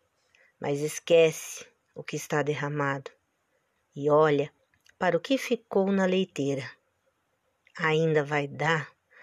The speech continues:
para tomar um bom pingado. Lembre-se, você é precioso, você é preciosa para Deus. Confia, o que sobrou na leiteira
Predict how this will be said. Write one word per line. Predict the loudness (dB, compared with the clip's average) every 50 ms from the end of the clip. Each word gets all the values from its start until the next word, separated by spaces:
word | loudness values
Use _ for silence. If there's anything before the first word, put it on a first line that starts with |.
| -20 _
para | -8 -6 -4 -4
tomar | 0 0 0 0 0 0 0
um | 0 0 -2 -6
bom | -8 -10 -2 2 4 6 6 6 4 4 2 -2 -4 -4
pingado. | -2 -2 0 0 0 -2 -2 -4 -6 -8 -12 -14 -16 -18 -20 _ _ _ _ _ _ _ _ _ _ _ _ _ _ _ _ _ _ _ _ _ _ -20 -20 -20 -12 _
Lembre-se, | 2 4 6 6 6 4 4 0 -2 -6 -8 -10 -14 -16 -16 -18 -20 _ _ _ _ _ _ _ _ _ _ _ _ _ _ _ _ _ _ _
você | -2 -2 -2 0 0 0 0 2 2
é | 2 2 2 2 2 0 -4 -16 -20 _ _ _ _ _ _ _ _ -6
precioso, | -4 -4 -4 -4 -6 -6 -4 -2 0 0 0 0 -2 -4 -6 -10 -12 -12 _ _ _ _ _ _ _ _ _ -20 -20 _ _
você | -4 -4 -4 -2 0 0
é | 0 2 4 4 4 2 0 -4 _ _ _ _ _ _ _
preciosa | 2 4 4 4 4 2 0 4 4 6 6 6 4 2 0 -2 -8 -8
para | -6 -6 -6 -6 -6 -6
Deus. | -4 -4 -6 -6 -6 -10 -12 -12 -12 -12 -16 -20 -20 _ _ _ _ _ _ _ _ _ _ _
Confia, | 2 2 2 2 2 -4 -6 -4 -4 -2 0 0 0 0 -2 -6 _ _ _ _ _ _ _ _ _ _ _ _ _ _ _
o | -10
que | -8 -6 -6 -4
sobrou | 0 2 2 4 6 6 6 6 6
na | 4 4 4
leiteira | 6 4 4 4 2 2 4 4 6 6 4 2 -2